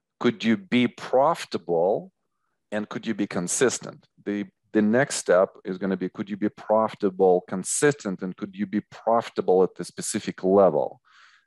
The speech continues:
And then could you be profitable at the specific level with the specific kind of, like, volatility to the portfolio? So there are, you know, different, several steps to that. Um, but as a beginner, you only have to concern yourself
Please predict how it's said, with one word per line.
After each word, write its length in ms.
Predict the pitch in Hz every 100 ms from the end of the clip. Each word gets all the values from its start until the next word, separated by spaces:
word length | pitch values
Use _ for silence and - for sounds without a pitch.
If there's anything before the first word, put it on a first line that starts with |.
| -
And 180 | 98 101
then 400 | 110 110 104 101
could 140 | 107
you 60 | 104
be 140 | 107
profitable 1200 | - - 110 110 117 - 107 104 104 98 95 92 -
at 140 | 95
the 80 | -
specific 680 | - - - 123 - 101 -
level 580 | 110 127 123 101 101 98
with 180 | 98 90
the 80 |
specific 600 | 92 - - 110 101 101 - _
kind 180 | 95 92
of, 120 | -
like, 220 | 87 -
volatility 580 | 90 90 - 95 90 85
to 120 | 82 80
the 60 |
portfolio? 600 | - 78 - 90 73 - _ _ _
So 160 | - 156
there 140 | 165
are, 240 | 147 113 _ _ -
you 100 | 123
know, 100 | 101
different, 540 | 104 110 113 98 92 _ - _ _ _ _
several 500 | - - 123 110 92
steps 580 | - - 113 87 - -
to 180 | - 92
that. 420 | 92 92 - _ _ _ _ -
Um, 360 | 92 85 - -
but 160 | 117
as 120 | 113
a 80 | 117
beginner, 520 | 113 107 147 139 104
you 380 | 98 98 104 101 -
only 340 | 113 120 123
have 240 | 110 104 95
to 100 | -
concern 400 | 85 87 90 87
yourself 520 | 82 82 90 82 80